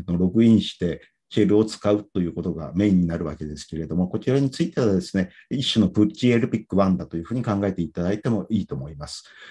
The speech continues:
えー、勉強しなきゃいけないことも大部分が、えー、かぶさってきます。そしてですね、次に上から順番に行きますけれども、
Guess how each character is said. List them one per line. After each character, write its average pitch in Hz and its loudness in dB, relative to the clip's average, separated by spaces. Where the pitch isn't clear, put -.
え 95 2
ー、 92 2
勉 107 2
強 110 2
し 110 -2
な 107 2
き 101 -4
ゃ 90 2
い 87 -2
け 92 -2
な 90 2
い 87 -4
こ 98 -6
と 104 -6
も 92 -2
大 95 -4
部 95 -4
分 123 -4
が、 113 -2
え - -14
ー、 - -20
か - -10
ぶ 95 -6
さ 120 0
っ 113 0
て - -16
き - -16
ま 87 -14
す。 - -18
そ - -20
し - -20
て 233 0
で 127 4
す 107 -4
ね、 82 0
次 120 -4
に 95 4
上 95 4
か 95 -4
ら 90 0
順 95 2
番 90 0
に 87 -2
行 - -20
き - -14
ま 90 -2
す - -20
け 80 -6
れ 73 -6
ど 76 -6
も、 85 -4